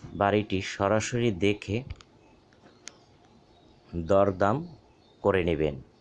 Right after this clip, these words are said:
অনেকে বাড়ি না দেখেই দরদাম করে, এটা আসলে ঠিক না। কারণ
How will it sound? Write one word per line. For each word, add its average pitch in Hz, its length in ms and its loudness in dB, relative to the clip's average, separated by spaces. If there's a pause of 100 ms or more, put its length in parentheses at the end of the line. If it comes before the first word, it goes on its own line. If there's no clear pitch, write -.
(200)
অনেকে 107 380 0
বাড়ি 95 320 2
না 98 240 2
দেখেই 104 520 0 (1300)
দরদাম 90 500 2
করে, 80 340 0 (1000)
এটা 113 340 2
আসলে 107 440 0
ঠিক 92 200 -4 (100)
না। 78 240 -2 (260)
কারণ 104 400 0